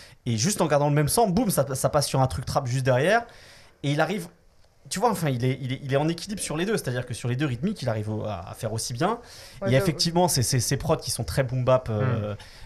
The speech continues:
Speaker 1: très, très années quatre-vingt-dix, tu vois. Et même, même sur cette manière de faire sonner les caisses claires qui sonne vraiment presque, presque Queensbridge, quoi.
Speaker 3: Bah, notamment le travail avec Butter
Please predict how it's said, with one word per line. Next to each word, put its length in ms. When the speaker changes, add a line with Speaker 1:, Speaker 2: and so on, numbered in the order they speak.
Speaker 1:
très, 220
très 200
années 160
quatre-vingt-dix, 640
tu 120
vois. 180
Et 60
même, 160
même 160
sur 160
cette 160
manière 180
de 80
faire 160
sonner 220
les 80
caisses 180
claires 260
qui 120
sonne 180
vraiment 380
presque, 340
presque 240
Queensbridge, 460
quoi. 140
Speaker 3:
Bah, 60
notamment 360
le 60
travail 260
avec 100
Butter 260